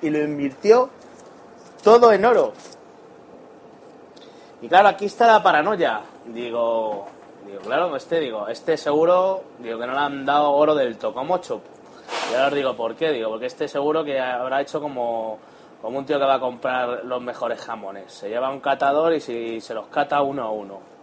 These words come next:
A este seguro que no le han dado, eh, eh, lingote de oro relleno de tusteno. Además, este, los de una onza, seguro que no los compra. Este ya los compra de los, de los guapos, de los tochos.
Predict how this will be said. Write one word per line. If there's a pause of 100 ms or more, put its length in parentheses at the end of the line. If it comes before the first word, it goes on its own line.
(120)
A
este
seguro
que
no
le
han
dado, (540)
eh, (880)
eh,
lingote
de
oro
relleno
de
tusteno.
Además,
este,
los
de
una
onza,
seguro
que
no
los
compra.
Este
ya
los
compra
de
los,
de
los
guapos,
de
los
tochos.